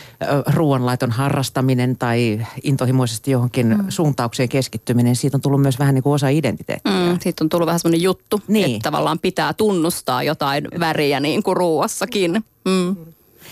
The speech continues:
Speaker 1: Entä sitten ruokablogien suosio? Heidi, kauanko sä oot kirjoittanut
Speaker 2: Mä oon nyt kirjo-
Speaker 1: Tiskivuoren emäntää?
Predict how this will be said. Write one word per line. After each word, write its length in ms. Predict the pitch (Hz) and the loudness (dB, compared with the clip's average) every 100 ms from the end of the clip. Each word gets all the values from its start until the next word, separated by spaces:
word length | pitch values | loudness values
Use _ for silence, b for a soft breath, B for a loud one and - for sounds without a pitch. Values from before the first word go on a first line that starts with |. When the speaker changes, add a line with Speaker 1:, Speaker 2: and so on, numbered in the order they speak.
| B B | B B
Speaker 1:
Entä 200 | - 254 | 0 0
sitten 240 | 254 247 262 | 0 -2 0
ruokablogien 1400 | 285 220 180 - - - - - 160 240 208 151 107 76 | 2 0 -2 -4 -8 -20 -20 -8 0 0 0 -2 -4 -6
suosio? 520 | - 117 78 - 113 165 | -6 -4 -4 -4 -2 0
Heidi, 200 | 226 214 | 0 0
kauanko 400 | 277 254 185 156 | 0 0 0 -2
sä 140 | 170 | -2
oot 320 | 135 - - _ _ _ _ | -2 -6 -20 _ _ _ _
kirjoittanut 580 | 143 120 - - - - - B B B _ - | -2 -2 -2 -4 -4 -4 -10 B B B _ -2
Speaker 2:
Mä 60 | |
oon 100 | 226 | 0
nyt 120 | 220 220 | 2 0
kirjo- 140 | 185 | 0
Speaker 1:
Tiskivuoren 400 | 214 123 123 110 | 0 0 0 0
emäntää? 360 | 110 101 - | -2 -4 -8